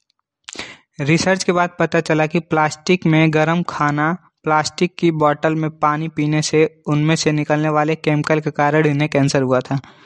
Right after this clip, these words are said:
तब डॉक्टर ने परिवार और साथियों से संपर्क कर उनके खान, खान पान के बारे में जांच की, तो इस जांच में पता चला कि वे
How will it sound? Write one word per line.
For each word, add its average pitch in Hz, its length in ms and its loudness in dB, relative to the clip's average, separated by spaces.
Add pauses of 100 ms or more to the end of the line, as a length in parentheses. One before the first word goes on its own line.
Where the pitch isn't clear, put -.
(540)
तब 180 180 0
डॉक्टर 175 320 0
ने 185 140 2
परिवार 170 540 0
और 175 60 4
साथियों 165 400 0
से 165 200 2
संपर्क 160 560 0
कर 156 180 2
उनके 160 320 0
खान, 156 460 -4 (180)
खान 156 400 0
पान 156 160 -2
के 156 140 0
बारे 151 280 2
में 156 180 0
जांच 151 320 0
की, 151 160 -2
तो 156 260 0
इस 156 320 0
जांच 160 300 0
में 156 140 0
पता 151 260 0
चला 143 280 0
कि 143 180 -2
वे 147 240 2